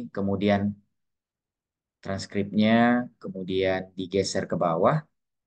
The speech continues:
Ini materi-materinya dan komentar-komentarnya bisa dibaca juga. Kemudian teman-teman, misalkan sudah selesai materi yang ini, pilih next. Itu nanti akan ke materi selanjutnya. Kemudian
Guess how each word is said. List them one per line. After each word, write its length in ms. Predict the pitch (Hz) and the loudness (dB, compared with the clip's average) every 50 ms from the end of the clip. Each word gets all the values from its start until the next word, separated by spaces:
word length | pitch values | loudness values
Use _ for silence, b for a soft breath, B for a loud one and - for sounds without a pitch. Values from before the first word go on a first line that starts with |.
| _ _ _ _ _ _ _ _ _ _ - - | _ _ _ _ _ _ _ _ _ _ -16 -12
Ini 160 | 85 85 85 | -10 -8 -6
materi-materinya 960 | 85 90 95 95 - 95 98 95 98 95 98 98 98 98 101 110 117 120 120 113 104 | -4 -4 -4 -2 0 0 0 0 0 0 0 0 2 2 4 4 4 4 4 4 2
dan 240 | 104 101 101 101 101 - _ _ _ _ _ _ _ _ _ _ _ _ _ _ _ _ | 2 2 0 -2 -4 -8 _ _ _ _ _ _ _ _ _ _ _ _ _ _ _ _
komentar-komentarnya 840 | - 113 107 107 107 104 107 101 110 104 110 107 104 110 110 120 123 117 | -2 0 0 2 2 0 0 0 0 0 0 0 -2 -2 -2 -4 -4 -4
bisa 140 | - - 101 | -6 -6 -6
dibaca 320 | 101 98 101 101 101 98 | -4 -4 -4 -4 -4 -4
juga. 320 | 87 95 92 120 127 131 - - | -8 -6 -4 -2 -2 -2 -2 -4
Kemudian 320 | 120 117 120 113 127 139 147 | -4 -4 -2 -2 -2 -2 -2
teman-teman, 480 | 147 131 127 117 117 131 151 151 151 - _ _ _ _ _ _ | -2 -4 -4 -4 -4 -4 -4 -4 -6 -8 _ _ _ _ _ _
misalkan 320 | 123 110 117 120 - 127 | -8 -6 -4 -2 -2 -2
sudah 220 | 123 113 123 117 117 | -2 -2 -2 -4 -4
selesai 400 | - 120 110 - 135 139 147 160 | -4 -6 -4 -2 0 0 0 0
materi 380 | 147 123 - - 117 117 117 113 | -2 -4 -4 -2 -2 -2 -2 -2
yang 80 | - | -2
ini, 180 | 113 117 143 151 - _ _ _ _ _ _ - | -4 -4 -6 -8 -10 _ _ _ _ _ _ -4
pilih 240 | 131 127 131 135 - 113 | -2 -2 -2 -2 -2 -2
next. 500 | 113 110 - - - - - - - - _ _ _ _ _ _ _ _ _ _ _ _ _ _ _ _ _ | -2 -4 -4 -8 -12 -12 -12 -14 -16 -20 _ _ _ _ _ _ _ _ _ _ _ _ _ _ _ _ _
Itu 180 | - 104 - 139 | -8 -4 -4 -2
nanti 300 | 135 123 110 - 135 - | -2 -2 -2 -2 -4 -4
akan 280 | - 101 110 - 120 123 120 | -4 -6 -4 -2 -2 -2 0
ke 140 | 123 113 117 117 | 0 2 2 2
materi 540 | 113 107 104 104 - 101 101 101 107 104 107 - _ _ _ _ _ _ _ - | 0 -2 -2 -4 -4 -4 -4 -2 -4 -4 -6 -8 _ _ _ _ _ _ _ -16
selanjutnya. 680 | - - 101 98 101 101 101 92 80 - 85 78 - - _ _ _ _ | -8 -4 -4 -4 -2 -4 -6 -8 -8 -6 -6 -8 -8 -8 _ _ _ _
Kemudian 340 | - 101 107 107 127 139 143 | 0 2 4 4 4 4 2